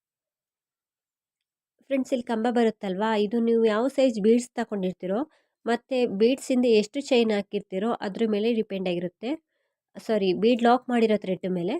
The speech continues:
ಆ, ನೀವೇನಾದ್ರೂ ಸ್ಮಾಲ್ ಸೈಜ್ ಬೀಡ್ಸನ್ನ ತಗೊಂಡು ಬೇಸ್ ಲೈನಲ್ಲಿ ಹಾಕಿದ್ರೆ,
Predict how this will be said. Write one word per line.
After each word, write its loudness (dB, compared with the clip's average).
ಆ, 0
ನೀವೇನಾದ್ರೂ 2
ಸ್ಮಾಲ್ -2
ಸೈಜ್ 2
ಬೀಡ್ಸನ್ನ 0
ತಗೊಂಡು -2
ಬೇಸ್ 6
ಲೈನಲ್ಲಿ 0
ಹಾಕಿದ್ರೆ, -4